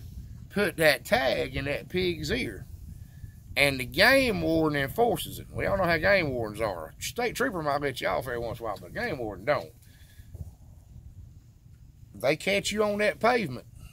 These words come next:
away from your farm, with that pig on the trailer, they're gonna write you a five thousand dollar per pig fine.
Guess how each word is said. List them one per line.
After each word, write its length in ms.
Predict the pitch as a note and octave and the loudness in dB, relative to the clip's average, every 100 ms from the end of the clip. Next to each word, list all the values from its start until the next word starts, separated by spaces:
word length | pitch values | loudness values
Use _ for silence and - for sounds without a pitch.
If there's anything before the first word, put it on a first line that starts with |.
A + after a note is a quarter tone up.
| - - - - | -20 -20 -20 -14
away 300 | G#2 B2 E3 | -2 2 2
from 180 | D#3+ F3+ | 2 0
your 160 | G3+ G3 | 0 2
farm, 400 | A#3 A#3 F#3 A#2 | 2 2 2 0
with 100 | C3 | -2
that 160 | C3+ | -2
pig 320 | - G3+ G3 | -2 -2 -2
on 140 | D#3 C3 | -2 -4
the 60 | |
trailer, 360 | B2 G#3 G3 C3+ | -2 0 0 0
they're 140 | B2+ | -2
gonna 160 | B2 A#2 | -2 -2
write 340 | B2+ B2 - | 0 0 -2
you 100 | B2 | -6
a 180 | F#2 F#2 - | -8 -10 -6
five 640 | C3+ D3+ D#3+ F3 F3 F#3 - - - | 4 6 6 4 2 0 -6 -16 -2
thousand 800 | E3 E3 E3 E3+ D#3+ E3 D#3 D3 | 4 6 6 2 -2 -6 -8 -2
dollar 480 | D3+ C3 G2 F2 - - - - - - | 0 2 0 -4 -10 -18 -20 -20 -20 -18
per 420 | - D#3+ D#3+ E3 D3+ | -2 2 4 2 -2
pig 680 | - F3 D3+ C3+ B2+ A2+ - - - - - | -4 -2 0 0 -2 -4 -10 -16 -16 -20 -18
fine. 480 | - D#3 C3+ D2 C2+ | 0 4 4 0 -6